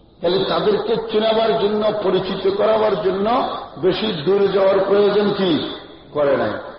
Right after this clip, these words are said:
আমাদের দেশের জীবজন্তুর বংশ পরিক্রমা যাই, বংশের পরিচিতি যা,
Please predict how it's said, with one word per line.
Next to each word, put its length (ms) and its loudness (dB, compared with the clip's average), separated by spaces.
আমাদের 520 0
দেশের 420 0
জীবজন্তুর 680 -2
বংশ 340 0
পরিক্রমা 580 0
যাই, 360 0
বংশের 400 -2
পরিচিতি 460 -4
যা, 560 -2